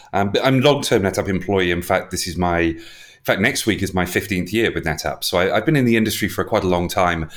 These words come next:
And I guess I've, I've seen, you know, from the very, very early days where, you know, it was very much focused on infrastructure through to the kind of the virtualization period, and now where we're going when people are thinking about kind of hybrid cloud,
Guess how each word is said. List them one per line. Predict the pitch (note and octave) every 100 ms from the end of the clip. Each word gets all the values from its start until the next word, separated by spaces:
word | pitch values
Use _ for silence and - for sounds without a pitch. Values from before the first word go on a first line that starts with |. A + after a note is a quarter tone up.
| - - -
And | G2 G#2 - - - -
I |
guess | B2 E3
I've, | D3 -
I've | A2 -
seen, | - C#3 C#3 B2 A#2+ - _
you | B2+
know, | F#3
from | - G#2+
the |
very, | A#2 A2+
very | A2 G2
early | F#2+ F#2+
days | F2+ F#2+ F#2+ F2 -
where, | F2+ E2+
you | F2 F#2+
know, |
it | D#2+
was | E2+
very | - F#2+
much | E2 F2
focused | - G2+ D#2 -
on | E2+
infrastructure | G2 - - G#2 F#2 - F#2+ - - - -
through | - - G2
to | F#2 - F#2 F2+ E2 - -
the | F#2+
kind | - F2
of |
the | E2+
virtualization | F#2+ F#2 D#2 D#2 D#2+ A2 G#2+ G#2
period, | G#2 G2 G2 F#2 F#2 - -
and | G#2+ G#2+
now | B2
where | A2+ G#2
we're | F#2+
going | F2+ F#2+ F2+
when | F2 E2
people | G2+ F2
are | E2+
thinking | F2+ E2 F2+
about | E2 E2+ -
kind | F#2
of | D2
hybrid | F#2 F#2 F#2 F2+
cloud, | F#2 E2+ E2